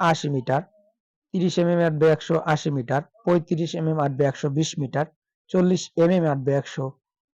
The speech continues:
একশো মিটার, চল্লিশ এমএম হাঁটবে একশো মিটার। তো এটি হচ্ছে কুনহাই ব্র্যান্ডের একটি রিল। তো যারা নিতে চাইতেছেন আমাদের সাথে যোগাযোগ করে নিতে পারবেন।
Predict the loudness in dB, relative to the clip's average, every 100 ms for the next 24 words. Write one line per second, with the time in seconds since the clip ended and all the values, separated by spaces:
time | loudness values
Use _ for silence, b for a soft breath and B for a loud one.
0 | _ _ -6 -4 -4 -6 -6 -12 -14 _
1 | _ _ _ _ _ _ _ _ -2 0
2 | 0 -2 -2 -4 -2 -4 -4 -10 -8 -8
3 | -6 -6 -6 -6 -6 -8 -10 _ _ _
4 | _ _ _ _ _ 0 2 2 2 0
5 | 0 0 2 0 2 0 0 0 -2 -8
6 | -10 -12 _ _ _ _ -8 -4 -4 -4
7 | -6 -12 _ _ _ _ _ _ _ _
8 | _ _ _ _ _ _ _ _ _ _
9 | _ _ _ -8 -4 -2 -2 -4 -10 _
10 | -12 -8 -6 -4 -6 -6 -8 -6 -6 -8
11 | -8 -8 -6 -4 -4 -6 -6 -8 -6 -8
12 | -6 -6 -6 -12